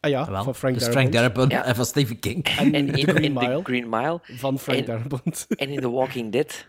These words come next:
Speaker 1: Ja, juist.
Speaker 2: Van
Speaker 1: Ah ja.
Speaker 2: Frank Darabont.
Speaker 1: Van, ja, inderdaad. <laughs> Dus ik vind, ja, ik, het is, het is, het, het werkt op een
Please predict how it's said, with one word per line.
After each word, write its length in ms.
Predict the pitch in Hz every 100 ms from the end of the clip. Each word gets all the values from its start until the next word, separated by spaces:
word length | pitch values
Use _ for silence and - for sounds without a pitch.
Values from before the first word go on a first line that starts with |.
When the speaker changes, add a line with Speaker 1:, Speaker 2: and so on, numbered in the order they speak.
| _
Speaker 1:
Ja, 320 | - 131 117 - _
juist. 380 | - 131 - -
Speaker 2:
Van 120 | 110
Speaker 1:
Ah 40 | 139
ja. 80 | 147
Speaker 2:
Frank 240 | 107 101
Darabont. 640 | 104 104 104 107 127 135 120
Speaker 1:
Van, 140 | - -
ja, 220 | 127 135 - -
inderdaad. 520 | - 127 113 127 131 - - - -
<laughs> 340 | - - 180 185
Dus 260 | 226 - - -
ik 200 | 214 -
vind, 420 | 262 254 - - 85 - - - - - _ _ _ _ _ _ - -
ja, 460 | - 170 208 269 233
ik, 220 | 208 208
het 200 | 196 196
is, 120 | 214 - _
het 100 | 202
is, 220 | - -
het, 180 | 160 -
het 240 | - - 127
werkt 560 | 147 233 - - - -
op 200 | - -
een 320 | 143 135 -